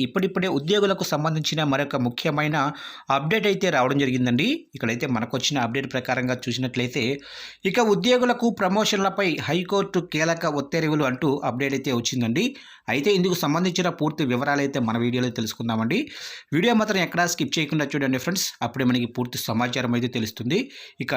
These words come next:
లైక్ చేయండి ఫ్రెండ్స్, లైక్ చేయడం వల్ల మనకు తెలిసిన ఇన్ఫర్మేషన్ ఇంకొంతమందికి అయితే తెలిసే అవకాశం ఉంటుంది. లైక్ చేయండి ఫ్రెండ్స్. ఇక లేట్ చేయకుండా టాపిక్‌లోకి వెళ్ళిపోదాము. ఇక తీర్పు చెప్పి ఐదేళ్లు దాటినా ఎందుకు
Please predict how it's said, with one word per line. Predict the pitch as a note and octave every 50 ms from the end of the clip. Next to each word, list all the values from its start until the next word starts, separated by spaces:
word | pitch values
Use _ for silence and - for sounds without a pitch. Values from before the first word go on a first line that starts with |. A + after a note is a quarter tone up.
| A#2 A2 A#2
లైక్ | C3 C3+ - -
చేయండి | F#3 E3+ E3 -
ఫ్రెండ్స్, | G3 G#3+ G3+ - - D3+
లైక్ | B2 C#3 C#3+ C#3+ -
చేయడం | G3 F3 F#3+ F#3+ F#3
వల్ల | F#3+ G3+ F3+ E3+ F#3 F3+ - - _ _ - B2
మనకు | C3+ E3 F#3+ F#3+
తెలిసిన | G#3+ G3+ G3+ G#3 F#3+ E3+
ఇన్ఫర్మేషన్ | D#3+ D3+ E3 D#3+ D#3 D3 - F#3 D#3 C3+
ఇంకొంతమందికి | C3+ - D#3+ D3+ E3+ D#3 D#3 D3+ D3+ D3 D3
అయితే | C#3 D3 C3+ - -
తెలిసే | A2 A#2+ A#2+ - C3+ A#2+
అవకాశం | A2 B2+ A#2 - B2+ A#2+ A2
ఉంటుంది. | - A#2 A2+ A#2+ F#3+ D4 - - - - - - - - A2+ G#2
లైక్ | G#2+ G#2+ G#2+ - -
చేయండి | A2+ G#2 - A2+
ఫ్రెండ్స్. | G2 E2+ - - - - _ _ _ - -
ఇక | D#3+ D#3 B2+
లేట్ | C#3+ E3+ E3 -
చేయకుండా | G3 F#3 E3+ E3 D#3+ E3 D3+ -
టాపిక్‌లోకి | D3 C3 C3+ - - - D3 C#3+ -
వెళ్ళిపోదాము. | D3 C3+ C3+ C#3 C3+ C3 C#3 C3+ D#3+ A3 A#3+ - _ _ _ _ _ _ _ _
ఇక | A#3 A3+ - A#3+ - -
తీర్పు | G3 A#3+ B3+ - - - -
చెప్పి | A3+ G#3+ A3 - A3 G3+ D3+ B2 D3+
ఐదేళ్లు | E3 E3+ G3 G3 F#3+ F3+ D3+
దాటినా | D#3 D#3 D3+ D#3+ E3 E3 D#3+ C#3+ A2 - - A2
ఎందుకు | B2 D3+ F3+ F3 F3+